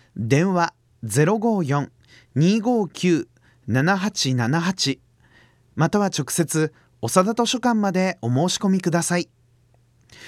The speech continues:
参加は無料です。ご来館は公共交通機関をご利用ください。皆様のご参加をお待ちしております。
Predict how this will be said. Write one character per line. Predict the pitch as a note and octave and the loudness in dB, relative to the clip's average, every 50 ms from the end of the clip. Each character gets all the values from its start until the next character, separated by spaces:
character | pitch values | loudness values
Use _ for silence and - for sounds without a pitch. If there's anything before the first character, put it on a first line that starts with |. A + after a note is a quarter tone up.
| - - - | -20 -18 -12
参 | - - - F3 G3+ A3+ | -4 2 2 2 2 2
加 | - B3 | 0 0
は | A#3+ A#3+ | 0 0
無 | G#3+ G#3 A#3 | 2 2 2
料 | B3 A#3 A3 | 2 2 0
で | G3+ - | 0 -2
す。 | - - - - - - - _ _ _ - - - _ - | -2 -4 -6 -8 -10 -12 -16 _ _ _ -20 -20 -20 _ -6
ご | A#2 B2 D3 | -2 0 2
来 | E3 F#3 G3 | 2 2 0
館 | F#3 G3 G3 F#3 | 0 -2 0 0
は | E3+ E3+ E3 D#3+ - - | 0 0 0 -2 -4 -4
公 | - - D#3 G3+ G#3 | 2 2 4 4 4
共 | - B3+ C4 B3+ | 2 0 0 0
交 | - B3 B3 B3 | 0 0 0 0
通 | - - A#3+ B3 | 0 0 -2 -2
機 | A#3 - - | -2 -2 0
関 | - B3+ A#3 F#3+ F3+ | 2 2 2 4 2
を | G3 G3+ | 2 0
ご | D#3+ B2 B2 | 0 0 0
利 | B2 C3+ | 0 2
用 | F3 G3+ F#3+ | 0 0 0
く | - | 0
だ | E3+ G3 F#3+ | 0 0 0
さ | F#3 - G3 | 0 0 -2
い。 | G3 - _ _ _ _ _ _ _ _ _ _ _ _ _ - - - - - - - | -2 -4 _ _ _ _ _ _ _ _ _ _ _ _ _ -20 -20 -20 -20 -20 -8 -2
皆 | C3+ D3+ E3+ G3+ A3 | 2 4 4 4 2
様 | G#3 A#3 A3 G#3+ G3 | 2 0 0 0 0
の | E3 C3+ | -2 -2
ご | A2 G#2+ | -2 -2
参 | - - D#3 E3+ | 0 0 0 0
加 | F3+ F#3 F3+ F3 | 0 2 2 2
を | E3+ E3+ - - | 2 0 0 -2
お | B2 | -2
待 | A#2+ C3 D3+ - A#3 | -2 -2 0 -2 -2
ち | G3 | -2
し | - | -2
て | - A3 | 0 0
お | G#3 | 0
り | G3+ G3 | 2 2
ま | F#3+ G3 G3+ | 2 0 0
す。 | - - - - - - | -2 -6 -8 -10 -12 -16